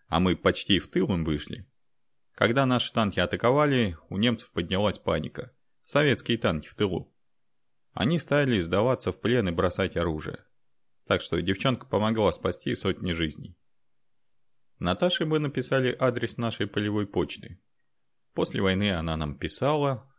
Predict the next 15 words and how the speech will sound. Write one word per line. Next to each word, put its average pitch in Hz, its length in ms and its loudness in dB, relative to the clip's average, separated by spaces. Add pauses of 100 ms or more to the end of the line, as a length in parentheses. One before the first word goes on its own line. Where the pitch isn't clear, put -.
а 90 140 -2
мы, 165 160 0
офицеры, 135 640 0
собирали 110 480 -2
ей 85 140 -2
деньги 82 320 -2
на 80 100 -2
учёбу, 78 500 -6 (580)
потому 110 280 2
что - 160 -6
у 98 60 0
неё 120 240 0
не 131 180 -2
было 90 180 0
родителей. 90 640 -4